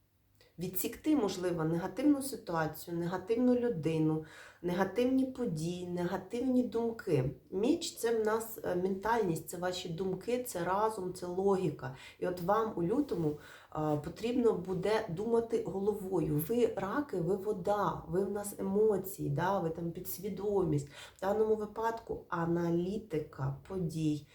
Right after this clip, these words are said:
і відсічення повністю того, що вам заважає. Притом починайте з себе, починайте з того, щоб, ем, відсікти якісь негативні думки, а потім плануйте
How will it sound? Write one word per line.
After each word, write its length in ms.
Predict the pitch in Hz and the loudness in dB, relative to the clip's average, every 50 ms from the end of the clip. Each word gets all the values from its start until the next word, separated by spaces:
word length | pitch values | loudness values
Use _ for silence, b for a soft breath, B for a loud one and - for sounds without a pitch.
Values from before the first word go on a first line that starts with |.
| B B B B B B _ | B B B B B B _
і 340 | 196 190 190 185 175 185 - - - _ _ _ _ _ _ - | -4 -2 0 0 0 -2 -4 -10 -16 _ _ _ _ _ _ -2
відсічення 920 | 147 151 147 143 214 247 247 - - - 220 208 - - 202 185 175 170 | 0 2 2 2 2 0 0 0 -2 -4 -4 -4 -4 -2 -2 0 2 2
повністю 720 | 160 160 - - 196 196 185 185 165 156 147 143 - 165 156 | 0 0 -2 0 2 2 4 4 2 2 0 -2 -4 -8 -10
того, 360 | - - 220 247 240 208 180 | -4 0 0 0 2 0 -2
що 180 | - - 165 | -2 -2 -2
вам 260 | 156 156 156 165 170 170 | -2 0 0 0 0 0
заважає. 600 | 170 160 165 160 160 156 151 139 131 135 135 139 | 0 -2 -2 -2 -2 -2 -2 0 0 0 -2 -4
Притом 320 | - - - 185 185 185 | -6 -8 -6 -4 -4 -4
починайте 680 | - 196 190 180 - 185 185 185 190 196 196 190 190 180 | -4 -6 -6 -4 -4 -2 0 0 0 0 -2 -4 -6 -8
з 140 | 180 - - | -6 -4 -2
себе, 260 | 170 151 139 143 147 - - | 0 0 2 0 0 -2 -4
починайте 680 | 156 147 - 165 160 160 175 190 202 196 - 196 190 196 B B B B B - | -8 -8 -6 -4 -2 0 0 0 0 0 -2 -4 -4 -4 B B B B B -8
з 460 | 170 160 160 170 175 175 175 175 170 170 160 160 156 - - _ _ _ _ _ _ _ _ _ _ _ - - - - | -6 -4 0 2 4 6 6 8 8 6 4 2 0 -6 -12 _ _ _ _ _ _ _ _ _ _ _ -18 -16 -16 -6
того, 300 | - 196 208 220 220 220 | 2 4 6 6 6 6
щоб, 520 | 220 - - 175 165 - - 160 160 160 - 160 | 4 2 0 -2 -4 -2 0 0 0 2 2 2
ем, 460 | 160 156 156 156 156 156 156 156 160 | 4 4 6 6 8 6 6 6 4
відсікти 640 | 160 160 175 185 190 - - - - - - 208 | 2 0 -2 -4 -4 -4 -4 -6 -6 -8 -6 -4
якісь 340 | 202 196 196 - 180 - - | -2 -2 -4 -4 -8 -4 -2
негативні 560 | 190 175 185 185 - - 190 185 185 180 180 | 0 0 0 0 -2 0 0 0 2 2 2
думки, 580 | 170 185 190 185 190 - - 247 269 381 381 B B B B B B B | 2 2 2 2 0 0 0 2 2 2 0 B B B B B B B
а 100 | - 156 | -8 -8
потім 460 | - - 208 226 285 311 311 254 - | -6 0 2 2 2 4 2 0 0
плануйте 720 | - 180 180 175 185 208 233 240 247 - 196 180 185 | 0 -2 0 2 2 2 2 2 2 2 0 0 0